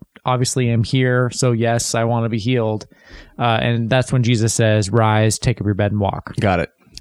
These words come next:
Speaker 1: And then the Pharisees were like, "Um, Jesus, did you know that it's the Sabbath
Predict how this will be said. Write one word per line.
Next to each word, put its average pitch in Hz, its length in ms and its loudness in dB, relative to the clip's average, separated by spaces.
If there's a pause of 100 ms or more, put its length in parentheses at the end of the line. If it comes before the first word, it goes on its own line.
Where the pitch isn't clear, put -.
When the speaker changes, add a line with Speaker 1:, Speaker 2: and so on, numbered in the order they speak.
(840)
Speaker 1:
And 160 160 0
then 143 180 2
the 139 100 0
Pharisees 131 840 0
were 113 160 -2
like, 107 340 -4 (580)
"Um, 139 220 -2
Jesus, 131 640 -2
did 165 160 -4
you 226 80 0
know 156 220 2
that 143 120 2
it's 123 160 -4
the 107 140 -4
Sabbath 101 760 -2